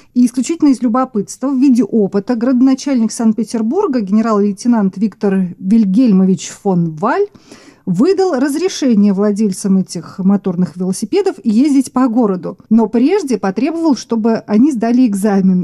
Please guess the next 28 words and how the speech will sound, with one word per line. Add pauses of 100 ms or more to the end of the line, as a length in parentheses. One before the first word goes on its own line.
И
знаете,
что
нужно
было
сделать? (260)
Важно
было, (180)
ни
с
кем
не
столкнувшись
и
ничего
не
задев,
проехать
на
своем
транспортном
средстве
перед
градоначальником.
Всем
бы
так
сдавать.